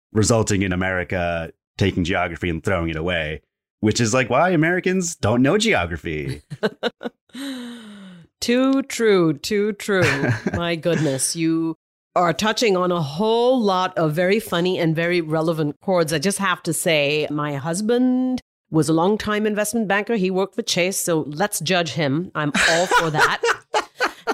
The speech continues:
Speaker 2: And the first person who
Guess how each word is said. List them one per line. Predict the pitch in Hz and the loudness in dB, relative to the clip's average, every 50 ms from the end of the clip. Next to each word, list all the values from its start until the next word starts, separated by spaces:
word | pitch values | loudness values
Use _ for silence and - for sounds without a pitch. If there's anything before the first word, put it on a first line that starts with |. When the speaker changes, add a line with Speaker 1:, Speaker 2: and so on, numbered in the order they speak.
| - - | -4 -2
Speaker 2:
And | 165 175 175 175 180 175 175 175 175 175 175 175 175 180 175 175 | -2 0 0 0 0 0 0 0 0 0 0 0 0 0 2 0
the | 180 | 2
first | 208 277 330 359 262 - | 2 2 2 2 0 0
person | - 269 277 269 - 202 240 226 214 214 | 0 0 2 2 2 0 2 2 2 2
who | 214 175 226 226 220 220 220 220 220 220 214 220 214 220 220 214 196 - | 2 0 0 0 0 0 0 -2 -2 -2 -2 -2 -2 -4 -2 -2 -4 -4